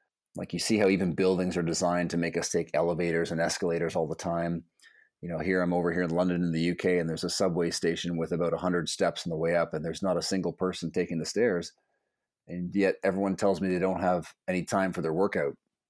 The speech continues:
It's like, "Well, hey, I got a workout for you. It's, it's forty-five seconds, and it's going up those stairs,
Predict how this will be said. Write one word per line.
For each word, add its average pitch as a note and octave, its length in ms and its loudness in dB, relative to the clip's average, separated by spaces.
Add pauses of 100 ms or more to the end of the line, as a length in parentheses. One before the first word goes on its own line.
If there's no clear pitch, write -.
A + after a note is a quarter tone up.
(160)
It's - 140 -12
like, E2+ 160 -4
"Well, F#2+ 80 -2
hey, A2 120 4
I F2+ 60 4
got F#2+ 120 4
a - 20 2
workout F#2+ 340 2
for D#2+ 200 -2
you. D#2 120 -2
It's, - 240 -6
it's D#2+ 160 -2
forty-five F#2 500 2
seconds, G2+ 420 0
and - 100 -2
it's - 140 -4
going G2 200 2
up F#2 160 2
those F2 200 0
stairs, F#2+ 480 0